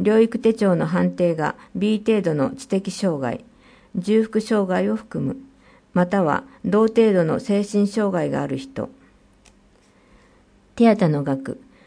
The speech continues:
対象児童一人につき月額三万三千二百三十円。四月から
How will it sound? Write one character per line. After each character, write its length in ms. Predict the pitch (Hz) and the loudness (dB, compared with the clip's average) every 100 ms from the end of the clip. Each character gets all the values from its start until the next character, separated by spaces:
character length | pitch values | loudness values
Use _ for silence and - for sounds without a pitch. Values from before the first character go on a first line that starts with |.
| _ _ | _ _
対 220 | - 208 | -2 -2
象 260 | 208 226 220 | 0 0 0
児 140 | 208 | 0
童 180 | 202 180 | 2 2
一 180 | 180 208 | 2 -2
人 160 | 180 156 | -2 -2
に 60 | |
つ 140 | - - | -8 -10
き 260 | 135 - - _ - | -8 -8 -14 _ -8
月 280 | 165 170 196 | -6 -4 -2
額 480 | 185 180 170 147 - _ - | -2 -2 -4 -6 -8 _ -8
三 320 | - 208 208 | -2 0 2
万 200 | 202 180 | 0 -2
三 300 | 190 185 180 | -2 -2 0
千 200 | 175 147 | -2 -2
二 120 | 165 | -4
百 160 | 170 - | -6 -6
三 320 | 180 165 160 | -4 -4 -4
十 200 | 165 143 | -4 -4
円。 240 | 120 - - _ _ _ _ _ - | -4 -8 -12 _ _ _ _ _ -10
四 140 | 214 | -2
月 260 | 214 214 - | -2 -2 -4
か 160 | 165 | -2
ら 180 | 135 | -2